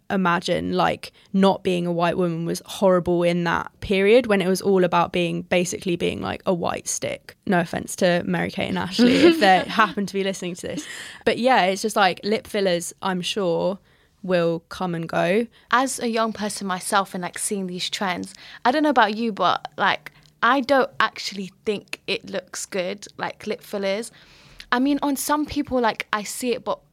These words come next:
Speaker 3: it, people who get lip fillers tend to go extreme, and then it just looks scary. Like, I've seen a lot of people when it just looks dead scary.
Speaker 2: Yeah, but Sabrina, I think it's also linked to body dysmorphia as well, because I don't think
Speaker 1: Mm.
Speaker 2: people get lip fillers just once.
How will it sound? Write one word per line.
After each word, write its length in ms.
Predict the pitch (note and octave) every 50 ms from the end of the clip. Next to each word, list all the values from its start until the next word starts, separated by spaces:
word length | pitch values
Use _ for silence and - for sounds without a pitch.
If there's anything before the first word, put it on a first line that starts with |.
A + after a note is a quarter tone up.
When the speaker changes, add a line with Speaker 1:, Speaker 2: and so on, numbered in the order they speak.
| _ _ _ _ _ _ _ _ _ -
Speaker 3:
it, 380 | G#3+ A#3 - _ _ - _
people 240 | _ - D4 C4 D4
who 80 | C#4+ C4
get 180 | - B3 - G#3
lip 180 | G#3+ A#3 -
fillers 260 | - - G#3 G3+ G3+ -
tend 240 | - A#3+ A#3 A3
to 60 | - A3
go 140 | F#3+ G#3
extreme, 680 | G3 - - - - - - G#3+ G#3+ G3+ G3+ A3+ B3 A#3+ - - - -
and 80 | G#3 F#3
then 120 | A3+ A3+
it 60 | -
just 180 | G#3 A3+ - -
looks 180 | G3+ - -
scary. 640 | - - - - G#3+ F#3+ F#3+ F#3+ F3+ F#3+ F3 - - -
Like, 180 | - - - -
I've 160 | C3 G3 -
seen 240 | - - A#3+ A3+ G#3+
a 40 |
lot 100 | G3+ G3+
of 100 | - -
people 220 | - - G#3 F#3+ F#3+
when 100 | F3+ -
it 40 | -
just 220 | G3+ F#3+ - -
looks 240 | G3 - - - -
dead 200 | - - - -
scary. 320 | - - - - - - - - -
Speaker 2:
Yeah, 100 | - G#3
but 140 | F3 - -
Sabrina, 360 | - - - - F#3+ F3+ E3
I 40 | F3+
think 220 | F3+ - B3 A3+ -
it's 100 | E3 - -
also 240 | F#3 E3 - E3 D#3
linked 240 | D3+ D#3 D#3+ D#3
to 80 | - D#3+
body 280 | C3+ - - D#3+ D#3 C#3+
dysmorphia 540 | - D3+ - - D#3+ D#3+ D#3 - - D3+
as 120 | D3+ D3 -
well, 260 | D3+ D3 D3+ E3 F#3
because 280 | A#3+ A#3 G#3+ E3+ F3+ G3+
I 60 | A3
don't 140 | B3+ A#3+ F#3+
think 180 | - G#3+ F#3+
Speaker 1:
Mm. 20 | G3
Speaker 2:
people 220 | G3+ G3 - E3+
get 180 | D#3+ F3 - E3
lip 140 | E3 -
fillers 260 | - - D#3+ D#3 D3 C#3
just 240 | - D#3 - -
once. 360 | - D3 D3 C#3 C3+ - -